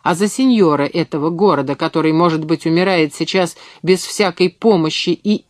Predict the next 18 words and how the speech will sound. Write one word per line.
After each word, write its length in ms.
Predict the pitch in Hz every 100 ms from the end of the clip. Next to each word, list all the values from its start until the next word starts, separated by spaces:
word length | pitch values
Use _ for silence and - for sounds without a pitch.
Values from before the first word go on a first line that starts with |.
| 226 208
исповеди, 760 | - - 139 139 127 127 120 _ _
вы 160 | 139 175
не 160 | 170 143
отвечаете? 1000 | 131 131 127 - 208 277 - - - - _ _ _ _ _ _
Аббат 400 | 127 123 143 170
Бернар 500 | 147 170 160 156 160
не 140 | 175 185
позволил 600 | 196 185 147 156 190 214
бы 120 | 220
водрузить 560 | 208 196 220 190 170
эту 180 | 165 175
страшную 640 | 165 - 180 151 - 156 160
гору». 420 | 151 175 131 120 _ _ _ _
«Откуда 440 | - 127 - 143 143
вы 100 | 151
знаете?» — 560 | 156 170 127 - - - -
оправдывался 720 | - - 147 135 143 139 -
монах. 480 | 147 147 127 123 -